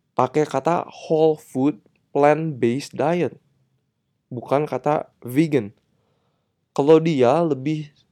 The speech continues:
di arah kesehatan, karena dia tuh pengen orang-orang makannya itu whole food,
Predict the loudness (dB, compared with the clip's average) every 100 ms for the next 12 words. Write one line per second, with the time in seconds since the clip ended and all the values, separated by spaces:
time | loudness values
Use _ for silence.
0 | _ -10 -8 -2 0 0 -4 -12 -8 -6
1 | -4 -4 -2 -4 -6 -10 _ _ _ _
2 | _ _ _ -20 _ 0 2 2 4 4
3 | 2 0 -2 -2 -2 0 0 0 0 0
4 | 0 -2 -2 -2 -2 -2 -2 -4 -6 _
5 | _ _ _ _ 4 6 6 4 0 0
6 | -2